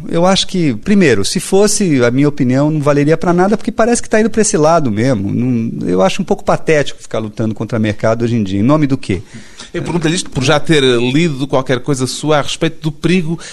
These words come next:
Speaker 2: da institucionalização excessiva da arte.
Speaker 1: É.
Speaker 2: Pensei que tinha a ver também com isto, em
Speaker 1: Tem a ver
Speaker 2: certa
Speaker 1: com,
Speaker 2: parte.
Speaker 1: com, com o mercado e com instituições. Agora, o que eu acho é que o jogo precisa ser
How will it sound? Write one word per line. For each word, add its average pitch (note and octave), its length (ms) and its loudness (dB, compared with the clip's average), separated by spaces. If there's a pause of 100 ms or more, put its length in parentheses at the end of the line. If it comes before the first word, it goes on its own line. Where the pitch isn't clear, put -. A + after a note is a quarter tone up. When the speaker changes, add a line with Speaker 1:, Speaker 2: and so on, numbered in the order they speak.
(160)
Speaker 2:
da D3 220 0
institucionalização D#3 1200 0
excessiva G#2 600 -4
da F#2+ 140 -4
arte. G2 260 -4
Speaker 1:
É. D#3 240 0
Speaker 2:
Pensei C3+ 480 -2
que C#3+ 220 -4
tinha C3+ 280 -4
a B2 40 -2
ver C3+ 180 -2
também C3 260 -4
com A2 160 -4
isto, G2+ 280 -10
em G#3 40 -6
Speaker 1:
Tem G3+ 100 0
a G#3 40 2
ver G#3 140 -2
Speaker 2:
certa G#3 100 -2
Speaker 1:
com, G#3+ 60 -2
Speaker 2:
parte. G#3 120 2
Speaker 1:
com, G#3 180 2
com - 140 0
o G3 40 2
mercado F#3 380 2
e F#3+ 40 -2
com G#3 320 0
instituições. F#3+ 960 0
Agora, C#3 180 2
o - 20 -6
que - 140 -4
eu F3 80 2
acho G#3 220 2
é - 20 -4
que F3 160 -6
o D3+ 160 0
jogo D#3 400 2
precisa - 220 -4
ser G#3 240 -4